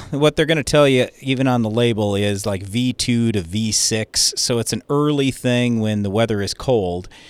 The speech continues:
Uh, like, for example, just tell me, what are your daytime highs and nighttime lows right now, roughly,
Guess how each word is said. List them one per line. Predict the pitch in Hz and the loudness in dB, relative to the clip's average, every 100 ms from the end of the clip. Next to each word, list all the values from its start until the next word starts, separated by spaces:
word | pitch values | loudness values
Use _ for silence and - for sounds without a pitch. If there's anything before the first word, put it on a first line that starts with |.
| - - - - | -20 -20 -20 -14
Uh, | - 113 | -8 -6
like, | 143 127 127 123 - 117 113 | -4 0 2 0 -6 -12 -4
for | 165 | 0
example, | 127 110 127 123 117 110 | 2 4 4 4 2 2
just | - 123 - | 0 -4 -4
tell | - 123 | 0 2
me, | 117 | 2
what | 110 131 | 4 4
are | 135 | 4
your | 113 110 | 2 0
daytime | 92 117 123 120 113 113 110 104 | 0 2 2 0 0 0 0 -2
highs | - 120 117 117 113 107 | -4 0 0 0 -2 -2
and | 98 | -2
nighttime | 113 - 117 101 | -2 -2 -2 -2
lows | 95 107 104 104 | 0 0 0 -2
right | 101 | -4
now, | 95 104 98 | -4 -4 -4
roughly, | 87 98 - 82 82 95 | -2 -2 -2 -8 -12 -14